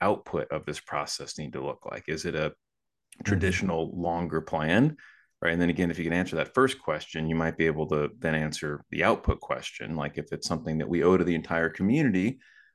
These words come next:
Speaker 1: um, because maybe we're, like, a collective impact organization or we're doing community work, may-, maybe that makes sense, right? We owe that level of insight and transparency, um, to the gr-, the greater community.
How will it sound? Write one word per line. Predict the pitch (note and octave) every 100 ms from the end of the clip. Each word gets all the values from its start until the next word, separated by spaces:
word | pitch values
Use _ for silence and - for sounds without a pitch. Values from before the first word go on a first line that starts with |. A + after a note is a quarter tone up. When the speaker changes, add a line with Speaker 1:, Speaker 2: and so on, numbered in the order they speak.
| -
Speaker 1:
um, | E2+ E2
because | F2+ F#2
maybe | F2+ F2
we're, | E2+ E2+
like, | E2+ F2
a |
collective | - E2 D#2+ D#2+ A2+
impact | A#2+ G#2+ F#2+ G2
organization | F#2 F2 F#2 F2 E2+
or | D2+
we're |
doing | D#2 F2+ F2
community | - F2+ G2 F2+ F2
work, | F2 F2+ E2 -
may-, | F#2
maybe | G2 G#2 G#2+
that | G#2 F2+
makes | F#2 -
sense, | - D2 - E2
right? | C#2+
We | E2+ -
owe | F2+ F2+
that | E2+ D#2+
level | E2+ D#2 D#2+
of | D#2+
insight | F#2+ F#2+ F2 D#2+ E2
and |
transparency, | D#2 E2 D2+ - F2+ E2+ D#2+ F2 E2 D#2 _ - - _ E2+
um, | D#2 D#2 D2+ -
to | A#2 G#2 F#2+ F#2 -
the | F2
gr-, | - E2 -
the | D#2+
greater | E2+ E2 D#2+
community. | - D#2 D2+ C#2 -